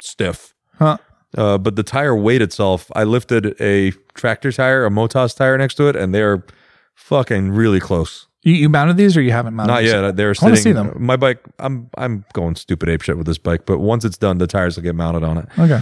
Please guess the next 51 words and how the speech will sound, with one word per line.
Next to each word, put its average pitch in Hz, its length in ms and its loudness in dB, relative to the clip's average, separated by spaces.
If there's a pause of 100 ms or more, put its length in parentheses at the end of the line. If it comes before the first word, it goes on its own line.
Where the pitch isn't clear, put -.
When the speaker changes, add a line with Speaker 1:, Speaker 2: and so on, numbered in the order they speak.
Speaker 1:
So - 120 -2
we 139 80 4
have 175 120 2
a - 20 -2
track 151 300 -2
day 117 120 0
coming 110 220 -2
up 101 240 -4
May 113 240 0
twenty-third. 113 640 0 (140)
Speaker 2:
I'll 175 80 2
be 160 80 2
there. 110 200 -4 (240)
Speaker 1:
And 110 140 0
I 110 80 0
kinda 131 300 0
wanna 117 240 2
run 107 280 2
the 98 80 2
bike 92 420 -2 (1300)
just - 160 -6
for - 60 -2
Speaker 2:
Oh, 110 40 2
Speaker 1:
shits 127 220 2
and 104 100 0
gigs. 104 220 0
Speaker 2:
Jesus 98 120 -4
Speaker 1:
I 147 40 2
need 175 100 4
Speaker 2:
shit. - 60 -4
Speaker 1:
to 165 60 -4
do 143 160 2
at 131 80 0
least 127 200 -2
a 123 60 -2
couple 113 240 -2
of 107 80 2
laps 104 260 0
with 104 140 -4
the 98 60 -6
new 104 160 0
multi. 98 340 0
I 104 60 2
need, 113 160 0
I 113 80 0
need 120 160 0
the 107 40 -4
knee 110 140 0
on 104 140 0
the 98 60 -2
ground 92 240 0